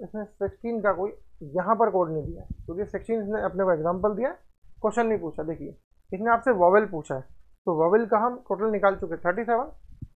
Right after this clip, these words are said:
देखिए, vowel निकाला था हमने थर्टी सेवन, तो थर्टी सेवन मुझे यहाँ पर ढूंढना है, ढूंढे, ढूंढे, ढूंढे, ढूंढे, ये रहा थर्टी सेवन। तो थर्टी सेवन का code क्या है? थर्टी सेवन का code है वाई। तो मेरा answer क्या हो जाएगा भैया? मेरा answer हो जाएगा वाई।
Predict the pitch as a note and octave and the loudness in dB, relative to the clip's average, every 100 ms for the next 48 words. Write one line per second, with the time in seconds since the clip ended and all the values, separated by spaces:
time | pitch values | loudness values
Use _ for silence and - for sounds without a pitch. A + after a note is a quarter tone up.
0 | _ _ - C#3+ D3 - - - - - | _ _ -14 -10 -10 -12 -16 -18 -20 -20
1 | - - - D3 D3 F#3+ E3+ E3+ F3+ E3+ | -20 -20 -6 -2 0 2 2 2 2 -4
2 | D3 D3 E3 G3 A3+ D#4 - - - - | -8 -4 -4 -2 -4 -6 -12 -18 -18 -20
3 | - - - F#3 G3 G#3 G3+ C4 B3+ A#3+ | -20 -14 -12 -2 0 2 2 2 2 0
4 | A3+ F3 F3 E3 D3+ C#3 B2+ - - - | -2 0 0 -2 -4 -8 -10 -14 -20 -20
5 | - D#3 E3+ G3 E3+ F3 F#3 D#3+ E3+ F3 | -12 -6 0 0 0 -2 -4 -4 -6 -6
6 | E3 G3 A#3 E3 C#3 C3+ C#3+ C3+ - - | -6 -6 -4 -2 -2 -4 -10 -12 -14 -12
7 | F#3+ - G3+ A#3+ B3 A#3+ A#3+ A#3 A#3 B3 | -10 -2 0 2 2 2 4 4 2 0
8 | G3+ - - _ _ - - F#3 B3 G#3+ | -4 -6 -18 _ _ -6 -2 -2 0 -2
9 | G#3 G3+ - E3 D3+ D3 C3+ F#3 C#4+ - | -2 -2 0 0 -2 -2 2 2 2 -4
10 | - _ - F3 F#3 A3+ G#3+ G#3+ F#3+ G#3 | -20 _ -6 0 4 4 4 0 0 2
11 | G3 F#3+ F#3+ F#3 F3+ A#3+ - - - _ | 2 2 2 0 -2 -6 -10 -18 -20 _
12 | F3+ F#3+ G3 E3+ F3 D#3 C#3+ D3 A#3 D4+ | 0 2 2 0 -4 -4 -2 2 0 0
13 | _ _ D#3 D#3 | _ _ -4 -4